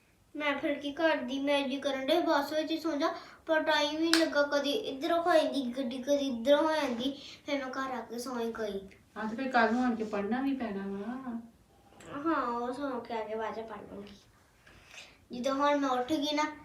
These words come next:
Speaker 1: ਉਦੋਂ ਪੜ੍ਹ ਲੈਣਾ। ਹੁਣ ਮੈਂ, ਹੁਣ ਨਹੀਂ ਮੈਂ ਪੜ੍ਹਨਾ, ਕਿਉਂਕਿ ਅੱਜ ਇਹਦੇ ਕੋਲ ਕੀਤਾ ਹੀ ਨਹੀਂ ਇਹਨੂੰ।
Speaker 2: ਤੇ ਸਹੇਲੀਆਂ ਨੇ ਮਿਸ ਕੀਤਾ ਸੀ ਤੈਨੂੰ?
Speaker 1: ਹਾਂ, ਉਹ ਕਹਿੰਦੇ ਸੀਗੇ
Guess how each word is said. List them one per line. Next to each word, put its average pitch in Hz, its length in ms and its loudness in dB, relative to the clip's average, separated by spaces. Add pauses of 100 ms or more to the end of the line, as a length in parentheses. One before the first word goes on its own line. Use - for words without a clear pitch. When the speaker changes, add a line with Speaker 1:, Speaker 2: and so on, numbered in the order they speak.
(320)
Speaker 1:
ਉਦੋਂ 233 180 -2
ਪੜ੍ਹ 214 220 -2
ਲੈਣਾ। 233 280 -4
ਹੁਣ 233 200 -6
ਮੈਂ, 233 140 -6
ਹੁਣ 240 220 -8
ਨਹੀਂ 208 220 -8
ਮੈਂ 226 120 -8
ਪੜ੍ਹਨਾ, 196 320 -12 (100)
ਕਿਉਂਕਿ 226 320 -8
ਅੱਜ 220 100 -6
ਇਹਦੇ 220 180 -6
ਕੋਲ 233 200 -10
ਕੀਤਾ - 280 -12
ਹੀ 226 80 -6
ਨਹੀਂ 247 140 -8
ਇਹਨੂੰ। 226 240 -8 (640)
Speaker 2:
ਤੇ 220 60 -6
ਸਹੇਲੀਆਂ 240 380 2
ਨੇ 208 60 -2
ਮਿਸ 208 180 -8
ਕੀਤਾ 226 260 -4
ਸੀ 339 100 2
ਤੈਨੂੰ? 294 360 0 (580)
Speaker 1:
ਹਾਂ, 247 140 -2
ਉਹ 233 380 -2
ਕਹਿੰਦੇ 254 400 -4
ਸੀਗੇ 294 400 0